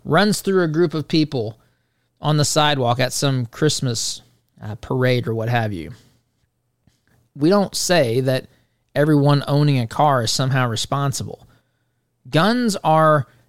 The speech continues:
amoral. They're, they, they don't, they're neither morally good nor bad. What matters is whose hands they're in and how they're being used. It's just like money.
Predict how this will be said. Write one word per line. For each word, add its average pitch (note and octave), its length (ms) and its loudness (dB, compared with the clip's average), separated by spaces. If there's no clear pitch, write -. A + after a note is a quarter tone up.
amoral. D#3+ 640 -2
They're, C3+ 180 0
they, D3+ 300 2
they C#3+ 120 2
don't, E3+ 360 0
they're C#3 180 0
neither E3+ 300 4
morally D3+ 420 2
good C3 300 2
nor A#2+ 160 -2
bad. D3+ 280 2
What B2+ 200 -2
matters D3 460 0
is B2+ 340 -4
whose F3 240 -2
hands F#3+ 440 0
they're F3 200 2
in C3 260 -2
and B2+ 100 -4
how D3 180 0
they're D#3 140 0
being D3+ 300 -2
used. D#3 260 0
It's A2 100 -6
just - 180 -2
like F#3 160 0
money. F#3 460 -4